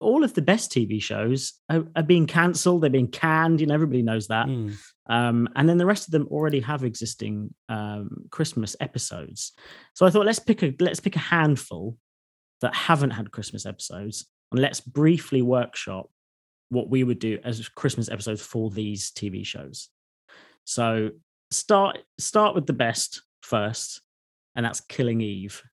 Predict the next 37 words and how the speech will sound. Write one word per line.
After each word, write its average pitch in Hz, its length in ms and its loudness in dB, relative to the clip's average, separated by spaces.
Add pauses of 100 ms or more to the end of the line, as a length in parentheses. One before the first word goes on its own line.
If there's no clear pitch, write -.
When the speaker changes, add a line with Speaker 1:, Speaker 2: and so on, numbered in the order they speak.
Speaker 1:
So 135 140 2
we 143 100 6
all 143 80 4
know 127 160 2
Phoebe 120 300 0
Waller-Bridge's, 110 880 -4 (180)
uh, 113 220 -4
adaptation 117 760 -2
of 98 200 -8
the, 104 260 -6
um, 104 360 -6 (340)
popular 123 340 -4
n-, 113 180 0 (340)
novels. 127 580 0 (220)
I - 40 -8
say 101 160 -4
popular. 98 460 -10
I 110 80 -2
actually - 220 -8
don't 101 180 -6
know 107 160 -4
if 98 100 -10
they're 98 120 -10
popular. 101 480 -12 (320)
They 139 60 0
might 120 140 2
be 110 80 -6
popular. - 400 -12 (640)
Um, 135 460 4 (720)
Killing 160 260 8
Eve, 143 260 6
Speaker 2:
They - 80 -20
Speaker 1:
Sandra 151 460 4
Speaker 2:
probably 131 200 6
Speaker 1:
Oh. 127 60 6
Speaker 2:
are 104 60 6
now. 98 380 0